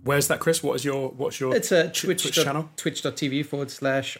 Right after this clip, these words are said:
Speaker 2: hot panic. I believe you've got a, a Twitch channel as well, Alex Jones. Uh, what is it?
Speaker 1: I have. Mine is twitch dot T V forward slash Super Show Jonesy, although I haven't been on there much recently, so, um, I need to get back on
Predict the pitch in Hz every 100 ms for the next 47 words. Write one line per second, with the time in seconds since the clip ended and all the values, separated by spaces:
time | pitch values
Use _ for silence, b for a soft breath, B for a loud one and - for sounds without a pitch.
0 | - 143 - 143 185 - _ _ _ _
1 | - 131 196 196 160 269 127 110 110 110
2 | - - 117 - 123 139 175 202 95 95
3 | - 98 95 - 101 101 - 160 320 143
4 | - - _ _ _ _ 143 147 175 165
5 | 143 160 143 127 - 131 - 143 135 123
6 | 139 - 123 - 131 - 117 160 151 117
7 | 120 135 139 135 190 160 151 147 131 131
8 | - 131 107 107 101 110 107 107 107 110
9 | 113 120 117 117 110 107 117